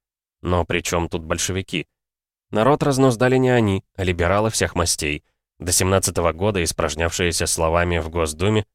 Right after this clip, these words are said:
а после дорвавшиеся до власти. А посему Красный Октябрь не вина большевиков, а их заслуга,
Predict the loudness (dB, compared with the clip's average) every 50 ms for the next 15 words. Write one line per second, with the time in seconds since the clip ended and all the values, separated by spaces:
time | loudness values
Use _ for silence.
0 | _ _ -6 -6 -4 0 0 0 2 0 0 -2 -2 0 0 2 4 4 2 2
1 | 0 -2 -2 -2 -2 -2 -2 0 0 0 2 2 2 0 0 -2 -4 -6 -8 -8
2 | _ _ _ _ _ _ _ _ _ _ _ -6 -2 0 2 2 4 4 4 4
3 | 2 2 2 2 4 4 4 4 2 0 -2 0 0 2 0 0 0 0 -2 0
4 | 0 0 0 0 0 0 -2 -2 -2 -2 -2 -2 -2 0 0 -2 -2 -2 -4 -4
5 | -2 -2 -2 -4 -4 -4 -6 -4 -4 -2 -2 -2 0 0 -2